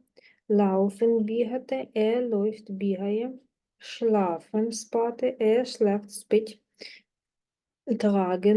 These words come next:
носити. Er trägt — носить. Waschen — мити. Er wäscht — миє. Тепер давайте дивитися вправу один. Wie heißt der Infinitiv?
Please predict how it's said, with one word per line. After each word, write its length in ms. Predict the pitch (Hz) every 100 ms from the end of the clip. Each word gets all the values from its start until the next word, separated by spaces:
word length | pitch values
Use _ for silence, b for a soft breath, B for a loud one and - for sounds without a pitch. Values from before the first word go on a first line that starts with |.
| 220
носити. 500 | 226 - 247 240 247
Er 340 | 240 214 240
trägt — 380 | 233 214 220 214 -
носить. 540 | 196 185 - 277 - _ _ _ _ B B B _
Waschen — 1040 | 208 202 202 180 175 - 208 214 220 240 254
мити. 560 | 240 226 240 240 240 -
Er 260 | 208 214 208
wäscht — 520 | 220 214 - - - 202
миє. 460 | 190 208 214 - - _ _ _ - b b _
Тепер 340 | 202 269 302
давайте 380 | 220 202 254 214
дивитися 540 | 185 190 247 269 240
вправу 420 | 196 - 220 214 208
один. 380 | 208 196 175 180 -
Wie 300 | 214 240 311 311 -
heißt 360 | 233 254 254 214
der 400 | 196 220 214 214
Infinitiv? 640 | 208 240 254 240 - 175